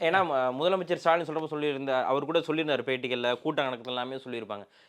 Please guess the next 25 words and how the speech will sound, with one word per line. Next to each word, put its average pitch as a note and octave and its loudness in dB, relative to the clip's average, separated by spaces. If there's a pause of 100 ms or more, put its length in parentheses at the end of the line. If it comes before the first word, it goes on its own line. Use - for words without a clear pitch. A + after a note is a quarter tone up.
(120)
அஹ், G#2 -2
துரைமுருகன்கிட்ட C3+ -2
கேட்டுட்டு C#3+ 0
தான் D3 2
எதா C#3 4
இருந்தாலுமே C3 0
நாங்க A#2 -4
வந்து A2+ -8
செய்வோம், G#2 -4
அவர்கிட்ட B2 0
நாங்க C3 2
வந்து B2 -2
கருத்துக்களை B2+ 0
கேட்போம், G#2+ -4 (340)
ஆ, - -2 (140)
உதயநிதி F#3 4
ஸ்டாலின் E3+ 4
வந்து F3+ 0
சொல்றப்பயே D#3 -2
சொல்லியிருந்தாங்க, B2+ -4 (180)
ஆ, G#2 2
"துரைமுருகன் B2+ -2
சார்கிட்ட A#2 -2
கேட்டுட்டு A2+ -4
தான் C3 -2